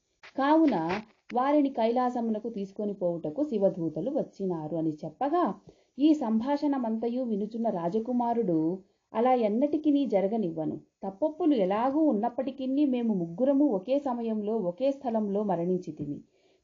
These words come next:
కనుక ఆ ఫలం మా అందరికీ వర్తించవలసినదే" అని తాము చేసిన దీపారాధన ఫలములో కొంత ఆ బ్రాహ్మణునకు దానం చేసెను.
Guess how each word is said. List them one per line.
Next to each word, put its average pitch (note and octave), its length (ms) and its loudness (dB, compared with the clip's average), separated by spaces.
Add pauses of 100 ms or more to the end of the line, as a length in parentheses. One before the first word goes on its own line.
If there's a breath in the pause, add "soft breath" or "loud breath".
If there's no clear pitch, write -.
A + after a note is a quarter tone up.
కనుక A#3 580 2 (300)
ఆ C#4+ 140 0
ఫలం D4 420 2
మా A3+ 240 -2
అందరికీ C4 500 2
వర్తించవలసినదే" E3+ 1200 -2
అని F#3 420 0 (400 soft breath)
తాము C#4 260 4
చేసిన D4 420 4
దీపారాధన B3 760 -2
ఫలములో G#3 800 2 (240)
కొంత F#4+ 360 0 (100)
ఆ G3+ 120 -4
బ్రాహ్మణునకు G#3 640 -2
దానం F#3 420 0 (100)
చేసెను. D3+ 320 -6